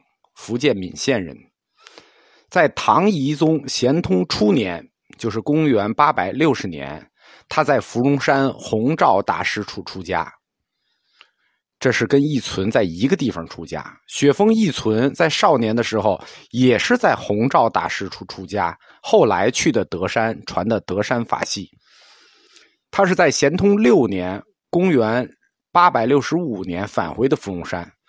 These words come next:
所以玄沙师辈实际上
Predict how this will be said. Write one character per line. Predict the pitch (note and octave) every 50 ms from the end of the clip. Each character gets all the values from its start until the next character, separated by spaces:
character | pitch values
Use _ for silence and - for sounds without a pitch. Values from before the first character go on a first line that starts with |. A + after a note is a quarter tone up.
| _ _ - _ _
所 | - - - D3 F3+
以 | F3 C3+ F#2+ - - - - - - - _
玄 | - - - E3+ D3+ F#3+
沙 | G3 - G#3 F#3+ G3+
师 | F3+ - - - G#3+
辈 | - G3 D3+ - - _ _ _
实 | - - - - - C#3+ F#3
际 | F#3+ A3 G#3+ E3 A#2
上 | A2 G2